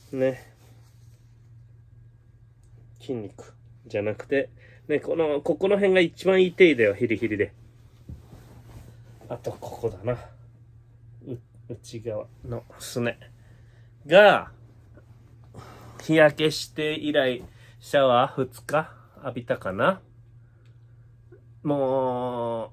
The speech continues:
う、シャワーがぬるい。もしくはほぼ水の。なら浴びれて。ね、ちょっとでも熱いお湯嫌だっつってよく避けてたけど。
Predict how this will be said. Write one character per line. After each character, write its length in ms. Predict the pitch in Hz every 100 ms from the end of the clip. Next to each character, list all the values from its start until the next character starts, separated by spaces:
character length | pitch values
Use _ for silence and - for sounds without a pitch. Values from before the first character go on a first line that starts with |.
| -
う、 40 | -
シ 140 | 151
ャ 40 |
ワ 180 | 131 131
ー 40 | 123
が 120 | 117
ぬ 400 | 120 127 135 139
る 220 | 147 170
い。 120 | - - - - - - -
も 140 | 139
し 80 | -
く 40 |
は 60 | 120
ほ 100 | 165
ぼ 140 | 185
水 240 | 135 113 107
の。 180 | 98 - - - - -
な 160 | 151 180
ら 160 | 131
浴 100 | 113 120
び 60 |
れ 120 | 110
て。 260 | 104 104 - - - -
ね、 240 | 160 127 -
ち 80 | 160
ょ 20 |
っ 60 | 170
と 80 | 156
で 60 | 123
も 140 | 107
熱 220 | 110 -
い 240 | 117 107 - -
お 140 | 110 110
湯 180 | 107
嫌 280 | 131 131 113
だ 140 | 90 87
っ 40 | -
つ 120 | -
っ 20 |
て 220 | - 104
よ 180 | 104 120
く 120 | 117
避 140 | - 123
け 100 | 110
て 120 | 104
た 100 | 98
け 80 | 98
ど。 140 | 95